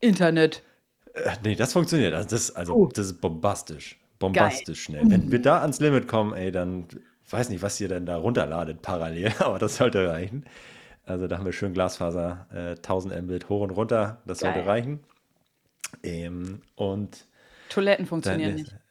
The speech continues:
Speaker 2: äh, To-, Toiletten funktionieren auch, äh, alles, alles gut. Äh, Kaffee ist auch, äh, Kaffeemaschinen sind auch installiert, die gehen auch.
Speaker 1: Mehr brauchen wir nicht.
Speaker 2: Ähm, es, es sieht sehr geil aus. Nee, was brauchen wir noch? So Monitore wären ganz gut. <laughs> Da,
Speaker 1: Oh.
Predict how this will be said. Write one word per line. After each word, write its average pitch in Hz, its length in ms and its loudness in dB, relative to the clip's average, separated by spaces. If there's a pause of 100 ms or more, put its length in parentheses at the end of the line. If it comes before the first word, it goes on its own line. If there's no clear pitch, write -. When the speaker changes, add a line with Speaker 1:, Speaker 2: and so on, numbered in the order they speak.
Speaker 2:
äh, 98 80 -14
To-, 113 220 -2
Toiletten 113 300 -4
funktionieren 104 400 -8
auch, 117 320 -4
äh, - 40 -14
alles, - 720 -8
alles 101 260 -12
gut. - 460 -10
Äh, 98 100 -12
Kaffee 107 280 -4
ist 95 100 -4
auch, 117 300 -2 (160)
äh, 127 100 -10
Kaffeemaschinen 113 560 -4
sind 95 120 -6
auch 101 120 -4
installiert, 120 580 -6
die 92 80 -8
gehen 92 200 -4
auch. 113 260 -4
Speaker 1:
Mehr 156 100 -2
brauchen 240 280 2
wir 185 80 -2
nicht. 98 200 -4
Speaker 2:
Ähm, 95 160 -14
es, - 280 -6 (360)
es - 140 -2
sieht - 400 -8
sehr 120 220 2
geil 120 200 4
aus. 120 260 0
Nee, 117 140 0
was 113 100 -6
brauchen 117 180 2
wir 113 60 0
noch? 101 320 0
So 95 120 -2
Monitore 92 600 2
wären 78 140 -6
ganz 76 200 -8
gut. - 260 -10 (560)
<laughs> - 420 -2
Da, 151 180 -2
Speaker 1:
Oh. - 540 -2